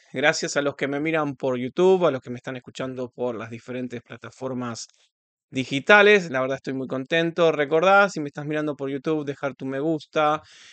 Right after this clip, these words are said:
eh, suscribirte y que me ayuda muchísimo. Solo poner, si lo escuchaste, pones ahí el dedito para arriba, me gusta, la verdad que ayuda a que el canal pueda seguir creciendo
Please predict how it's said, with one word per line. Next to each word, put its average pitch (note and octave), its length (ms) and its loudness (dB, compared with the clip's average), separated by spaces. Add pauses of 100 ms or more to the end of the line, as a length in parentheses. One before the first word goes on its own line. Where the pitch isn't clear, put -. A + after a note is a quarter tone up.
(160)
eh, B2+ 400 -4
suscribirte D#3 1400 2
y C3+ 100 -6
que C#3+ 160 -8
me C3+ 120 -10
ayuda G3 520 2 (440)
muchísimo. B2 640 -6
Solo A3 460 2
poner, G3 300 -2 (840)
si - 160 -6
lo F3 80 0
escuchaste, G#3 600 2 (640)
pones D#3+ 280 -4
ahí D#3 160 0
el C#3+ 160 -2
dedito C#3+ 400 -4
para B2+ 160 -4
arriba, C#3+ 380 -2 (500)
me B2+ 120 -4
gusta, C3+ 400 -2
la B2 120 -2
verdad C3 260 -2
que B2+ 160 -6
ayuda D3+ 360 0
a C#3 60 0
que C3+ 120 -4
el B2+ 80 -4
canal C#3+ 320 -2
pueda D3 280 2
seguir D3 260 -2
creciendo E3+ 640 0